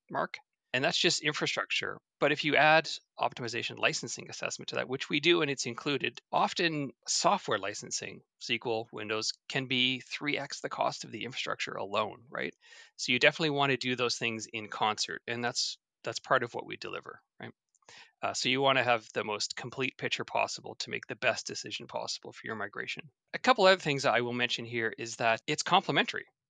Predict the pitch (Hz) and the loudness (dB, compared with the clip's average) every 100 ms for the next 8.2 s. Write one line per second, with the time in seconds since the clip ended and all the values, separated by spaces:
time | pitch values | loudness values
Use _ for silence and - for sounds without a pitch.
0 | - 160 - 147 131 123 - - 127 110 | -14 -8 -2 0 0 -4 -10 -10 -8 -8
1 | 104 104 127 160 175 - 170 170 - 117 | -8 -6 -2 0 0 2 4 4 2 -6
2 | 107 - 113 - 113 110 - 165 - - | -8 -10 -10 -6 -4 -4 0 0 2 -2
3 | - - - - - _ - 117 117 117 | -4 -10 -18 -20 -20 _ -4 -2 0 -2
4 | - 151 139 143 135 135 127 - 120 - | -2 0 0 0 -2 0 0 0 -2 -4
5 | 110 107 104 107 98 95 - 101 98 98 | -2 0 0 -2 -6 -6 -8 -8 -8 -8
6 | 95 95 - - - - 117 120 - 170 | -6 -4 -4 -6 -10 -8 -6 -4 -4 -2
7 | 151 151 - 123 127 139 - 135 127 123 | 4 4 2 -2 0 0 -2 -2 -2 0
8 | 120 | -2